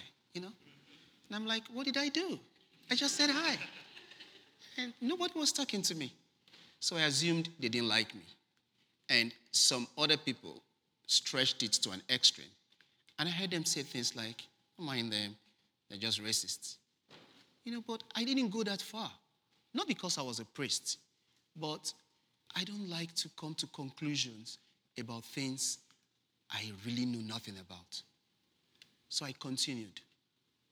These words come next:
Um, I found out that it wasn't about me. It was their culture.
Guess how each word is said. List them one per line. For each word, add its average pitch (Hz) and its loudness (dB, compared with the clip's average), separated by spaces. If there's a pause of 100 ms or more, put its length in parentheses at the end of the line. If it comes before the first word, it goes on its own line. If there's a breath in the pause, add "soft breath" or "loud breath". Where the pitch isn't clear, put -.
(760)
Um, 127 -10 (1700)
I 135 -2
found 156 0
out 110 -2
that 98 -6 (480)
it 135 -8
wasn't 135 -4
about 113 -10 (160)
me. 107 -6 (1400)
It 117 -10
was 113 -8
their 110 -8
culture. 139 -4